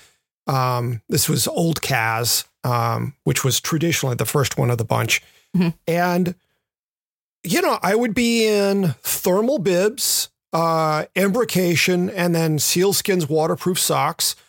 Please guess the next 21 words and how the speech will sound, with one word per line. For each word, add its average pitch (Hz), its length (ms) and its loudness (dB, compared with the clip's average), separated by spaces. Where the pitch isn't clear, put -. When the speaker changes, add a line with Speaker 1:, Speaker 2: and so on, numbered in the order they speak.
Speaker 1:
Uh, 143 600 0
and 156 560 0
yeah, 175 200 2
they 156 140 0
came 185 340 0
up, 170 200 -2
you 175 140 2
know, 160 80 -2
the 147 100 -2
ones 170 260 0
I 165 160 0
have, 143 680 -2
I've 175 100 -2
got 269 180 2
two 226 760 -2
or 151 140 2
three 277 280 -2
different 135 300 -2
pairs 123 260 0
from 131 160 0
them, 120 220 0